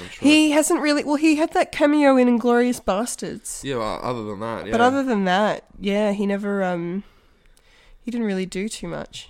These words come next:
Speaker 1: He never recovered.
Speaker 2: Sadly, but he's starting, he's kinda starting to. Did you see
Speaker 1: Yeah.
Speaker 2: him do that,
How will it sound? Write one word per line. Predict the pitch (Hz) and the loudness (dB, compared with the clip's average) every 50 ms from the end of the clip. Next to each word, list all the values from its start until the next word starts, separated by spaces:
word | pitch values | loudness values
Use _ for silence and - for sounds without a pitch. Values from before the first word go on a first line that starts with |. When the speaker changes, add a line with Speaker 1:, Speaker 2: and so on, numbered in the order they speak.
| - - | -20 -18
Speaker 1:
He | 117 | -16
never | 117 110 117 117 | -14 -14 -12 -12
recovered. | 107 101 85 85 _ - 107 113 - 101 - - - _ _ - - - - _ _ _ | -12 -12 -14 -16 _ -20 -20 -20 -20 -20 -20 -20 -20 _ _ -20 -20 -20 -20 _ _ _
Speaker 2:
Sadly, | - - - 233 240 226 196 180 | -6 -2 2 2 2 2 0 0
but | 175 214 214 | 0 2 2
he's | 226 233 - | 4 2 2
starting, | - - 233 254 302 320 285 220 - - | 4 4 6 6 6 4 2 -2 -2 -2
he's | 220 202 - | -2 -2 0
kinda | - 277 311 320 - | 0 0 0 0 0
starting | - - 190 175 202 226 240 | -2 -2 0 0 0 0 0
to. | - 180 165 | -2 -2 -4
Did | 165 185 190 | -4 -4 -4
you | 196 214 | -4 -4
see | - - 240 | -2 0 2
Speaker 1:
Yeah. | - - 233 | 2 2 0
Speaker 2:
him | - 233 233 233 226 | 0 0 0 0 0
do | 202 220 220 220 220 202 | 0 0 0 0 0 0
that, | 208 208 190 - - - | 0 0 0 0 -4 -8